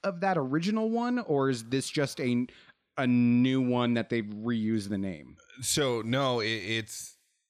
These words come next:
Speaker 2: they've kind of reused the name,
Speaker 1: Okay.
Speaker 2: and they've brought it up to modern, literally modern times, what's going on, 'cause it actually takes place in twenty nineteen.
Speaker 1: Okay.
Speaker 2: Which is when the game was released. And, um, you're playing,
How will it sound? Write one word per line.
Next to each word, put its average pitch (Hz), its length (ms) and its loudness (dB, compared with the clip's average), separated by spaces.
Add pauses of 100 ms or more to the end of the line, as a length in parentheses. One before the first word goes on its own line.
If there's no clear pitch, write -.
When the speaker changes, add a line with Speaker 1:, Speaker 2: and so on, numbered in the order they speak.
Speaker 2:
they've 123 280 -2
kind 185 240 -2
of 107 80 -2
reused 101 500 -2
the 92 100 -2
name, 104 640 -4
Speaker 1:
Okay. 113 220 -2
Speaker 2:
and 117 160 -2
they've 92 180 -4
brought 98 280 0
it 92 100 -2
up 87 140 -2
to 101 100 -6
modern, 78 540 -4 (280)
literally 98 520 -2
modern 78 440 -2
times, 76 460 -6
what's 78 220 -10
going 76 280 -8
on, 78 260 -6
'cause 104 180 -6
it 120 80 0
actually 151 420 -2
takes - 560 -10
place 82 500 -6
in 73 140 -8
twenty 73 320 -10
nineteen. 65 640 -16
Speaker 1:
Okay. 110 400 -4 (400)
Speaker 2:
Which 98 220 -4
is 85 100 -6
when 87 160 -2
the 80 100 -4
game 73 520 -6 (260)
was 110 220 -2
released. 76 500 -4 (540)
And, 98 500 -2
um, 87 600 0
you're 101 200 0
playing, 98 800 -4